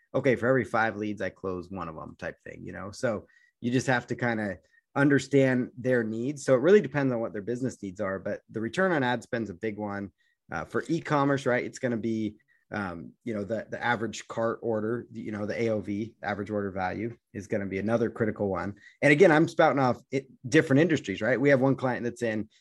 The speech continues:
e-commerce, you know, some clients in just e-commerce. So A O V is very important to them. What's their average order value? Are the order bumps working? Is that working? You know, and then the, the return on ad spend, R O A S,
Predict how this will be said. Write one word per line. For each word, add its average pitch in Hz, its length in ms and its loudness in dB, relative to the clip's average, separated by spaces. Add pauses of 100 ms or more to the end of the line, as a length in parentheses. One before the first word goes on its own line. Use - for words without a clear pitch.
(180)
e-commerce, 120 720 2
you 135 100 2
know, 117 120 2
some 127 220 0
clients 127 300 -2
in 113 120 -6
just 131 220 -2
e-commerce. 117 500 -4
So 107 280 0
A 139 120 4
O 123 120 4
V 139 160 2
is 113 80 -4
very 120 240 2
important 98 360 -4
to 90 80 -8
them. 90 120 -10
What's 107 200 -6
their 117 100 2
average 107 240 -2
order 120 220 2
value? 107 500 -2
Are 98 100 -6
the 87 60 -8
order 104 240 -4
bumps 98 320 -8
working? 104 340 -6
Is 90 100 -10
that 98 200 -4
working? 90 400 -12 (380)
You 104 100 0
know, 95 120 0
and 95 100 -2
then 110 160 0
the, 104 240 0
the 101 180 -2 (160)
return 110 380 -2
on 107 100 -2
ad 98 200 -2
spend, 107 280 -4
R 113 260 2
O 110 140 0
A 113 180 0
S, 101 300 -2